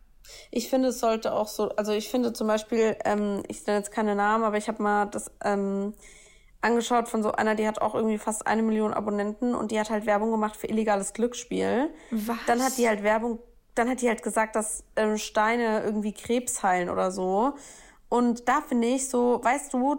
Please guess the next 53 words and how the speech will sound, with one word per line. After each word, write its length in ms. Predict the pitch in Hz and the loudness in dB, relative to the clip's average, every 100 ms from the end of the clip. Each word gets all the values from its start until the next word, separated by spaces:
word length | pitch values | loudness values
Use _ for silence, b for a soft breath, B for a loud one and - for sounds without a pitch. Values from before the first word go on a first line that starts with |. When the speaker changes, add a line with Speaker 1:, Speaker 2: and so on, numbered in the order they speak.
| - | -2
Speaker 1:
die 80 | 233 | 0
sollten 300 | 254 277 277 | 2 0 -2
eigentlich 320 | - 240 277 | -2 0 -2
von 120 | 277 | -2
Instagram, 400 | - 247 247 226 | -4 -4 -2 -2
das 140 | 220 220 | -2 -4
hört 100 | 233 | -6
sich 60 | |
jetzt 140 | 247 247 | -6 -4
richtig 280 | 269 - 277 | -6 -6 -2
hart 140 | 285 | 0
an, 160 | 233 226 B B B | 0 -4 B B B
aber 240 | 220 226 | 0 0
gelöscht 420 | 226 247 330 - | 2 2 0 0
werden. 440 | - 196 185 185 196 B B | 0 2 2 -2 -6 B B
Weil 100 | - | -2
ich 80 | 240 | 0
finde, 180 | - 285 | 2 0
es 140 | - | 0
geht 300 | - 277 339 | -2 0 0
halt 240 | 254 214 - | 0 0 0
nicht. 380 | 185 185 - - | -2 -2 -2 0
Also, 380 | 240 254 262 262 B B B _ - - | 4 4 2 -2 B B B _ -20 -12
das 300 | - 247 254 | -2 -2 0
war, 140 | 302 254 | 0 0
vor 100 | - | 2
allem 120 | 285 | 0
das 140 | 277 | 0
Nächste 300 | 269 339 349 | 2 2 0
ist 160 | - - | -6 -2
bei 100 | 196 | 0
Instagram, 640 | 202 - 196 202 220 269 | 0 -2 0 2 4 2
wieso 300 | 226 202 226 | 0 0 0
so 120 | 220 | 0
falsche 360 | 208 - 214 220 | -2 0 -2 -2
Vorbilder 440 | - 233 226 208 | -4 0 2 2
auch 140 | 196 202 | 2 0
entstehen. 480 | 208 - 254 254 262 B B | -4 -2 0 0 -2 B B
Das 180 | 226 - | -6 0
wird 220 | 277 285 | 0 2
ja 100 | 269 - | 0 0
immer 260 | 240 285 311 | 0 2 4
nur 280 | 277 262 262 | 4 2 2
so 160 | 240 | 0
gedreht, 420 | 247 262 - 247 247 | -2 -4 -2 -2 -2
wie 40 | |
es 80 | 220 | -2
einem 200 | - 214 | -2 -2
passt. 300 | - 202 - | 0 -2 0
Also, 200 | 202 208 | -4 -2
wenn 320 | 220 240 226 | 0 0 0
du 100 | 214 | -2
guckst, 380 | 214 - 320 | -4 -4 -4